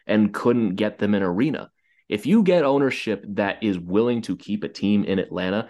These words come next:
y-, you can take the word Atlanta and just replace this with Arizona, and we're having the exact same conversation again. I don't think it's going to happen, but there would be a path to making that work.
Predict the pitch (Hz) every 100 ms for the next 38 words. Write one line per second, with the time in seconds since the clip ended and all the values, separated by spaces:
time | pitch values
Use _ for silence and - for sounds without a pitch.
0 | - - - - 110 180 196 156 117 117
1 | 113 101 90 90 - 87 90 90 85 -
2 | - 85 82 90 85 85 82 80 82 90
3 | - 76 - 76 71 - 76 - - -
4 | - - 82 82 82 - - 90 87 76
5 | 87 85 92 95 98 104 - _ - 170
6 | 165 117 - - - 95 95 92 90 101
7 | 95 98 107 113 117 _ _ _ - 87
8 | 85 - - - _ _ _ _ _ _
9 | _ 101 104 117 107 127 117 113 101 -
10 | - 95 - 107 95 87 90 85 71 135
11 | 127 107